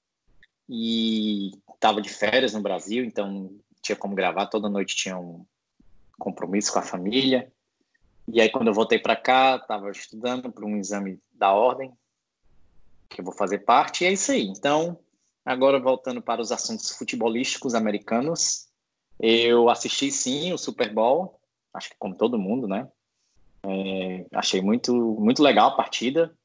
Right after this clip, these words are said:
Começou meio assim devagarzinho, depois deu uma esquentada e no quarto,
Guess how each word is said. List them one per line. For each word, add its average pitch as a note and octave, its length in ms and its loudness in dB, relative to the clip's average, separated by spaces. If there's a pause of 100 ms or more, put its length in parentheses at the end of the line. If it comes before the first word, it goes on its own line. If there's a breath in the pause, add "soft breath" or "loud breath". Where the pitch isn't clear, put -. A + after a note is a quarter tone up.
(220)
Começou D3 320 2
meio D3+ 100 2
assim C#3+ 180 -2
devagarzinho, C3 460 2
depois - 680 -6 (440)
deu A2+ 100 0
uma A#2 80 -2
esquentada A#2+ 720 2
e A2 240 -6
no G#2+ 140 -6
quarto, - 320 -2